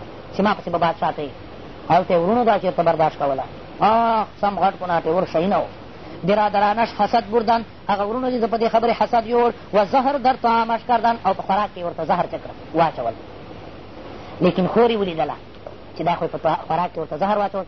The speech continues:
اوس خور خو یې داسې نه شي ورتېلی چې ورور یې په خوراک کې درته زهر اچولي که نه وي، بیا خو به هغه نور ورونه به یې د خور مړه کړي. نو خور یې څه چل وکړه چې ده کله روټۍ خوړله که نه، هغې داسې په زوره باندې د کړکۍ ووهله، خلاف عادت باندې. نو ده فوراً لاس له خوراک نه چې که پورته کړ.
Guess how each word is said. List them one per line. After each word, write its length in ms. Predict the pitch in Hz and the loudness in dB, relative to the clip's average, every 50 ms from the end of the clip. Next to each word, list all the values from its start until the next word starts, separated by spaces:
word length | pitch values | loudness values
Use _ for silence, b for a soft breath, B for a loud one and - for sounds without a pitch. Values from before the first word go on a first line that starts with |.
| - - - - | -10 -14 -6 -4
اوس 120 | 175 170 - | -2 -2 0
خور 180 | - 214 240 | 0 0 0
خو 120 | 220 - 208 | 0 0 -2
یې 60 | 185 | -2
داسې 200 | 208 226 220 - | -2 -2 -2 -4
نه 100 | 254 254 | -8 -10
شي 120 | - 262 | -8 -8
ورتېلی 340 | 247 254 196 240 247 240 226 208 | -8 -6 -6 -6 -6 -8 -8 -8
چې 400 | 220 214 202 190 - - - - | -10 -10 -10 -12 -14 -16 -8 -4
ورور 180 | 175 185 214 233 | 0 0 0 0
یې 60 | 226 - | -2 -4
په 40 | - | -6
خوراک 260 | - 196 202 220 220 214 | -6 -4 -2 -2 -4 -4
کې 40 | 214 | -8
درته 260 | 185 175 - 180 170 | -10 -10 -10 -8 -6
زهر 220 | 190 233 226 220 | -6 -6 -6 -6
اچولي 280 | 202 - 214 202 196 185 | -8 -8 -10 -10 -10 -10
که 120 | - 180 | -12 -12
نه 80 | 196 214 | -10 -10
وي، 80 | 220 | -10
بیا 140 | 202 208 202 - | -8 -8 -10 -10
خو 60 | 185 | -8
به 80 | 185 185 | -4 -4
هغه 180 | 180 180 185 | -4 -4 -4
نور 180 | 185 208 220 196 | -6 -6 -6 -4
ورونه 180 | 202 202 190 185 | -4 -4 -4 -4
به 100 | 190 180 | -4 -4
یې 20 | |
د 40 | 175 | -4
خور 200 | - - 254 277 | -4 -2 -2 -2
مړه 180 | 262 254 269 262 - | -2 -4 -6 -8 -8
کړي. 100 | 254 233 - - - - - - - - - - - 160 | -12 -16 -16 -18 -20 -20 -20 -20 -20 -20 -20 -18 -16 -14
نو 80 | 165 - | -12 -8
خور 120 | - 226 214 | -6 -6 -6
یې 60 | 190 - | -8 -8
څه 100 | 202 - | -6 -6
چل 120 | 202 180 | -4 -4
وکړه 160 | 175 165 165 - | -4 -6 -8 -10
چې 40 | 160 170 | -8 -8
ده 40 | 220 | -4
کله 200 | - 220 220 214 196 - - - | -4 -4 -4 -4 -6 -8 -10 -8
روټۍ 300 | 170 165 170 156 220 240 - - | -6 -4 -4 -4 -4 -6 -6 -6
خوړله 240 | 190 208 240 269 - | -6 -6 -4 -4 -6
که 80 | 190 185 | -6 -6
نه، 100 | 220 240 - - - - - - - | -8 -8 -10 -12 -18 -20 -18 -10 -6
هغې 200 | 185 196 196 185 180 | -4 -2 -2 -2 -2
داسې 160 | 190 185 - 165 - | -4 -4 -6 -10 -14
په 60 | 160 | -10
زوره 260 | 143 214 240 220 196 | -8 -6 -4 -4 -4
باندې 200 | 175 175 170 170 160 156 | -6 -8 -10 -12 -14 -16
د 40 | - - | -14 -12
کړکۍ 340 | 160 147 - 185 180 - | -12 -10 -8 -10 -10 -6
ووهله، 380 | 170 175 156 143 135 139 123 - - - - - - - - - - - - - - - - - | -6 -4 -4 -4 -6 -8 -10 -12 -14 -18 -20 -20 -20 -20 -20 -20 -20 -20 -20 -20 -20 -12 -8 -4
خلاف 280 | 175 185 175 156 - | -4 -4 -4 -6 -8
عادت 220 | 156 147 151 151 - - | -10 -10 -8 -8 -10 -12
باندې. 160 | 127 - - - - - - - - - - - 156 | -16 -18 -20 -20 -20 -20 -20 -20 -20 -20 -16 -10 -8
نو 60 | 160 | -4
ده 80 | 160 185 | -4 -4
فوراً 300 | - 190 190 165 147 147 147 | -2 -2 -2 -4 -4 -4 -4
لاس 100 | 156 151 - - | -4 -4 -6 -10
له 60 | 143 - | -16 -14
خوراک 180 | 156 156 156 147 - | -12 -12 -12 -14 -14
نه 60 | 147 - | -18 -20
چې 60 | - - | -20 -20
که 60 | - - | -16 -14
پورته 220 | 143 131 - 107 - | -14 -14 -14 -16 -20
کړ. 80 | - | -20